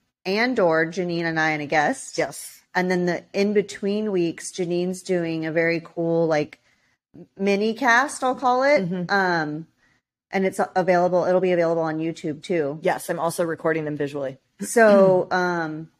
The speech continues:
Speaker 1: make sure you check those out too. So we're essentially releasing every week now.
Speaker 2: Yeah, so we'll be releasing weekly.
Speaker 1: Um, but yeah, make sure you follow us on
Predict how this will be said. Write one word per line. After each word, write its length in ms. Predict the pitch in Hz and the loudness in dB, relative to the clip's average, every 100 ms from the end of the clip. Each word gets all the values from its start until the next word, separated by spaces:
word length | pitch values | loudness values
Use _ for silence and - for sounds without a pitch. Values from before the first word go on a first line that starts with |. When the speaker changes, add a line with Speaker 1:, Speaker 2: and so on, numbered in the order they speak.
| _ - | _ -4
Speaker 1:
make 180 | 202 196 | -2 0
sure 140 | 247 | 0
you 100 | 208 | 0
check 260 | 208 220 - | 0 -2 0
those 200 | 180 175 | 0 2
out 180 | 147 | 0
too. 180 | - 175 | -2 -4
So 180 | 151 165 | -2 -4
we're 300 | 156 170 190 | -2 2 2
essentially 480 | - 196 208 208 190 | 2 -2 -2 -2 -4
releasing 480 | 165 160 160 - 147 | -2 -2 -4 -6 -8
every 240 | 151 156 | -6 -4
week 240 | 151 151 - | -4 -8 -4
now. 240 | 208 226 214 | -2 0 2
Speaker 2:
Yeah, 180 | 196 | 2
so 140 | 160 180 | 2 -2
we'll 80 | 160 | -2
be 60 | |
releasing 380 | 165 156 156 160 | -2 -4 -4 -8
weekly. 260 | 160 - 147 - | -12 -14 -16 -2
Speaker 1:
Um, 640 | 196 190 180 165 160 170 _ | 2 2 2 0 -4 -10 _
but 220 | - 202 220 | 0 2 4
yeah, 260 | 220 175 - | 4 2 0
make 160 | 202 196 | -4 -2
sure 140 | 254 | 0
you 120 | 233 | -2
follow 340 | 240 202 180 185 | 0 2 2 2
us 320 | 226 - - - | 0 -4 -14 -8
on 240 | 180 180 | -6 -8